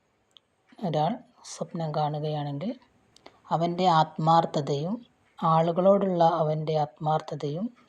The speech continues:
അവൻ കൈകാര്യം ചെയ്യുന്ന സൽ സ്വഭാവവും അവൻ്റെ അവസ്ഥകളുടെ നീതിയും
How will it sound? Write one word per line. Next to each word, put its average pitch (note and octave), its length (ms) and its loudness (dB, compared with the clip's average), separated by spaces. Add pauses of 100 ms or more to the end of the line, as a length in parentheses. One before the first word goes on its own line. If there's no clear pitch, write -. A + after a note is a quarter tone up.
(600)
അവൻ F3 240 -2
കൈകാര്യം E3+ 540 2
ചെയ്യുന്ന D#3+ 440 -4 (240)
സൽ - 280 -2 (100)
സ്വഭാവവും D3 800 2 (160)
അവൻ്റെ E3+ 460 -4
അവസ്ഥകളുടെ E3+ 840 0 (140)
നീതിയും D#3 600 -4